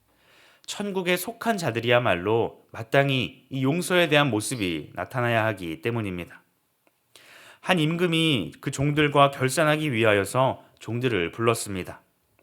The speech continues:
그중 만 달란트 빚진 자가 왕 앞에 섰습니다. 당시 만 달란트는 이 천문학적인 숫자로서 예수님께서는 도저히 갚을 수 없는 그 숫자를, 그 액수를 말씀하시기 위하여서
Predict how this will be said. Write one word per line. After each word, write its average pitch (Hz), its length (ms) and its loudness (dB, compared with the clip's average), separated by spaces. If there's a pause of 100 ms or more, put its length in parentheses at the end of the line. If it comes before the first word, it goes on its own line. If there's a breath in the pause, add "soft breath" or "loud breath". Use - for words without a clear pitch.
(580 loud breath)
그중 143 560 2
만 117 240 2
달란트 156 440 4
빚진 127 300 -6
자가 107 560 2
왕 110 240 0
앞에 90 380 -2
섰습니다. - 640 -8 (840 loud breath)
당시 139 360 -2
만 120 260 0
달란트는 120 800 -2
이 98 80 -14
천문학적인 185 800 -2
숫자로서 131 760 0 (380 soft breath)
예수님께서는 147 880 0 (220)
도저히 135 400 2
갚을 - 380 -4
수 - 180 2
없는 110 400 2 (260 soft breath)
그 - 140 -8
숫자를, 127 720 -2
그 - 120 -6
액수를 147 380 0
말씀하시기 143 760 0
위하여서 104 640 0